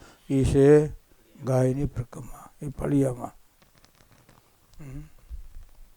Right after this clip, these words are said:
પણ સ્વામી કે જીવને <clears throat>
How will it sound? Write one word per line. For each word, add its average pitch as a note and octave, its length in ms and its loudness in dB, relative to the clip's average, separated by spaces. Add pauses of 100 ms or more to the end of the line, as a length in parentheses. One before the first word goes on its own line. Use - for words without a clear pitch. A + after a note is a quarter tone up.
(1040)
પણ C3+ 340 0
સ્વામી C3+ 520 0
કે D3 480 8 (560)
જીવને C#3 800 6 (340)
<clears throat> A3+ 600 10